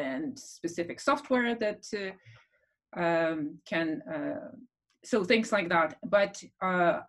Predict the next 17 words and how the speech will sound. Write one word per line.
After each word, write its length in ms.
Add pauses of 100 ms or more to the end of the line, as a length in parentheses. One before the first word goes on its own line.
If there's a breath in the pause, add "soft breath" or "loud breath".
(120)
I 520 (360)
always 600 (180)
think 340 (100)
if 140
it's 200
a 60
summer, 460 (280)
uh, 100
if 120
it's 120
a 60
student 340
position, 380 (800 soft breath)
I 240
always 380
contact 580
our 480